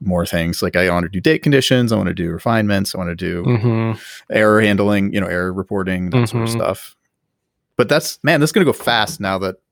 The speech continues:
Speaker 1: I got all the pieces and Colleen
Speaker 2: Yeah.
Speaker 1: did the, the R L switch, so we're using
Speaker 2: Mm-hmm.
Speaker 1: R L instead of Active Record.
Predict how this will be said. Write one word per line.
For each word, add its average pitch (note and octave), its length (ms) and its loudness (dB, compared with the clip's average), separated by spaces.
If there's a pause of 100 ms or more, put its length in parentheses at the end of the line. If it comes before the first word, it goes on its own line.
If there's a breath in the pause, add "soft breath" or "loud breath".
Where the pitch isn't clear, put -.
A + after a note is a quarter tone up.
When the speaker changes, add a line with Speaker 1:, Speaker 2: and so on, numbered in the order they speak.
(680)
Speaker 1:
I - 40 -4
got A2 100 4
all G#2 60 4
the G2 80 0
pieces G#2 640 0
and E2+ 200 -6 (440 loud breath)
Colleen G#2 180 2
Speaker 2:
Yeah. A#2+ 160 2
Speaker 1:
did F#2+ 180 -2
the, F#2 460 4 (840)
the F2+ 200 -2
R F#2 280 4
L F2+ 160 2
switch, - 640 0
so - 100 -2
we're F2+ 140 -2
using F2+ 400 -6 (100)
Speaker 2:
Mm-hmm. B2 120 2
Speaker 1:
R F2+ 220 2
L F2+ 140 2
instead F2 300 0
of F2 280 0
Active F2 240 -2
Record. F2 360 0